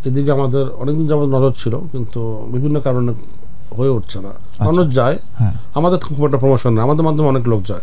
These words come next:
Speaker 2: হুম, হুম।
Speaker 1: যাদের ভিসাগুলি হয়তো আমাদের মাধ্যমে যায়, কিন্তু আমরা যেমন অ্যাগ্রেসিভ মার্কেটিং করি,
Speaker 2: এটা প্রমোট করেন না
Speaker 1: মানুষকে
Speaker 2: আগে।
Speaker 1: আমরা
Speaker 2: হুম।
Speaker 1: উদ্বুদ্ধ করি, ভালো একটা প্যাকেজ বানিয়ে দেই,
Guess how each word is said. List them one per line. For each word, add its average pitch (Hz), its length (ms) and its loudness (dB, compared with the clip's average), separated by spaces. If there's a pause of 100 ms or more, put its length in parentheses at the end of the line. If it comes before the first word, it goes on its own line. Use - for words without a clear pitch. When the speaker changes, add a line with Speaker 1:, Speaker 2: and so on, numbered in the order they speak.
(100)
Speaker 2:
হুম, 120 140 4
হুম। 92 200 2 (440)
Speaker 1:
যাদের 135 180 2
ভিসাগুলি 139 400 2
হয়তো 131 180 2
আমাদের 120 220 2
মাধ্যমে 110 360 0
যায়, 92 180 -4 (720)
কিন্তু 143 160 0
আমরা 147 240 2
যেমন 156 220 2
অ্যাগ্রেসিভ 135 480 0
মার্কেটিং 123 400 2
করি, 104 380 0
Speaker 2:
এটা 127 140 2
প্রমোট 123 340 0
করেন 98 280 0
না 92 40 4
Speaker 1:
মানুষকে 123 300 2
Speaker 2:
আগে। 113 80 2
Speaker 1:
আমরা 123 320 2
Speaker 2:
হুম। 98 400 2
Speaker 1:
উদ্বুদ্ধ 139 380 2
করি, 104 320 -2 (560)
ভালো 123 160 4
একটা 135 120 0
প্যাকেজ 131 260 0
বানিয়ে 127 280 2
দেই, 107 260 0